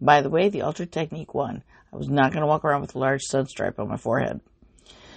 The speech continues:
But all in all, you know, being bald has not been as rough as I would have thought. Sometimes I think I'm getting too used to it. I actually started worrying about how I'm gonna keep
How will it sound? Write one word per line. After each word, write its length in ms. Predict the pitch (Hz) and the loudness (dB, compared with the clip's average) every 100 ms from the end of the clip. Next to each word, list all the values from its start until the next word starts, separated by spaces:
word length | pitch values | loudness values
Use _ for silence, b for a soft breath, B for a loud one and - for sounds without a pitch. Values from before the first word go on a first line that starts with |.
| B B | B B
But 100 | 175 | 4
all 200 | 185 254 | 6 6
in 80 | 269 | 4
all, 280 | 240 220 233 | 2 2 2
you 140 | 226 | 0
know, 140 | 214 208 | 0 0
being 260 | 208 190 | -2 -2
bald 220 | 196 180 190 | 0 0 0
has 100 | 180 | 0
not 240 | 165 170 | -2 -2
been 100 | 165 | -4
as 140 | 165 | -2
rough 220 | 156 156 - | 0 0 0
as 80 | |
I 80 | 156 | -4
would 120 | 139 | -4
have 80 | - | -6
thought. 280 | - - - _ _ B B B B | -6 -6 -6 _ _ B B B B
Sometimes 440 | - 233 269 254 | -10 0 2 4
I 60 | 214 | 2
think 260 | 233 233 | 2 2
I'm 180 | 208 180 | 2 0
getting 220 | 175 - | 0 -4
too 160 | 190 220 | 0 2
used 300 | 190 208 - | 4 2 2
to 80 | - | -4
it. 140 | - _ - | -4 _ -6
I 100 | 175 | -2
actually 180 | 202 - | -2 -4
started 200 | - 180 | -2 -2
worrying 260 | 165 175 165 | 2 2 4
about 180 | 160 151 | 2 2
how 140 | 170 | 2
I'm 120 | 165 | 2
gonna 240 | 147 156 147 | -2 -4 -6
keep 300 | - 160 | -6 -6